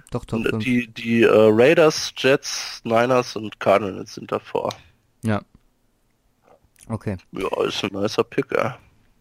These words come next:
Speaker 1: Ja, dann, wie gesagt, Packers für beide. Nächstes Spiel.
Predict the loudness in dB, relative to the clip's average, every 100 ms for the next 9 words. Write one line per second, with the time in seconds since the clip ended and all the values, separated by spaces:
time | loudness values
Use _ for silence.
0 | _ _ -20 _ _ _ _ _ _ _
1 | -4 -2 -2 -4 -6 -8 -8 -6 -6 -6
2 | -4 -4 -4 -10 -10 -8 -4 -4 -4 -6
3 | -8 _ _ _ -10 -8 -8 -12 -16 -10
4 | -6 -6